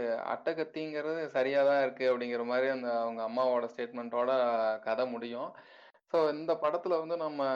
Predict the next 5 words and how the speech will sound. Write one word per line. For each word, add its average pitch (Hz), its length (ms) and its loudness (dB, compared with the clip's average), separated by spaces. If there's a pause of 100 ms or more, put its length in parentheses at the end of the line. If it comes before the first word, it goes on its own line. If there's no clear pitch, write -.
(160)
மெயினா 131 840 -4
ஏன் 139 240 -2
இந்த 165 160 -4
படம் 147 240 -2
வந்து 165 520 -8